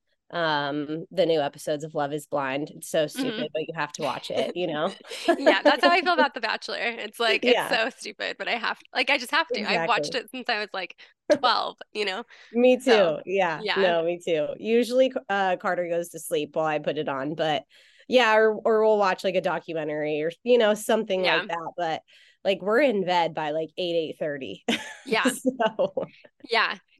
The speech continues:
Speaker 2: Do you guys wake up pretty early? Like, do you try to get up before she's waking up, or are you?
Speaker 1: It kinda depends. If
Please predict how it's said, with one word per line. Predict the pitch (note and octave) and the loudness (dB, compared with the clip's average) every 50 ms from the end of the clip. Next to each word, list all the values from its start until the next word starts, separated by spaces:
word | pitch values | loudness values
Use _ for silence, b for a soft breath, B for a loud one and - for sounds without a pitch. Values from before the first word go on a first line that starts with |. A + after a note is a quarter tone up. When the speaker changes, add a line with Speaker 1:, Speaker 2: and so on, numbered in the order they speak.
| C#4+ D#4+ D#4 | -6 -2 -2
Speaker 2:
Do | C#4+ | 0
you | C#4+ C4+ | 0 2
guys | C#4 C4+ C4 A3+ A#3+ | 2 2 2 2 0
wake | A#3+ A#3+ - | 0 0 0
up | B3+ A#3+ - _ - | 0 -2 -2 _ -6
pretty | C4+ B3 B3 G3+ | -4 -4 -2 -2
early? | - F#3+ F#3+ G3+ A3+ B3+ | -2 -2 -2 0 0 0
Like, | C4 B3+ - | 0 -2 -4
do | - - | -4 -8
you | A#3 | -6
try | - - G#3+ G3 | -4 -4 -4 -4
to | G#3 | -2
get | G3+ G3+ F#3+ | -2 -2 0
up | G3 F#3+ F3 _ _ - | -2 -2 -4 _ _ -8
before | A3 G#3 - - G3 E3+ F3 F#3 F#3+ G3 G#3+ | -8 -8 -6 -6 -6 -4 -2 -2 -2 -2 -2
she's | - - A#3 A#3 A#3+ B3+ | -4 -4 -6 -6 -4 -2
waking | C4 B3+ C4+ - C#4+ C#4 B3+ | -2 -2 -2 -4 -4 -2 -2
up, | C4 D4+ - - | -2 -2 -2 -2
or | B3 A3+ | 0 0
are | G3+ | 0
you? | F#3+ G3 G3+ G3+ F#3+ F#3 F#3 F#3 F#3 F#3 F#3 F3+ G3+ G3+ _ _ _ _ _ _ _ _ _ _ _ _ _ b b b b b b b b b | 0 0 0 0 0 0 -2 -2 -4 -4 -6 -6 -8 -10 _ _ _ _ _ _ _ _ _ _ _ _ _ b b b b b b b b b
Speaker 1:
It | - A#3+ A#3 | -2 0 2
kinda | C4+ C#4+ D4 E4 | 4 4 4 4
depends. | E4 D#4+ A3+ A#3 A3+ G3 F#3 F3+ F3+ F3 F3 - - - | 2 0 0 0 2 2 4 4 4 2 0 -2 -4 -4
If | - G#3 G3+ G3 | -2 -2 -2 -2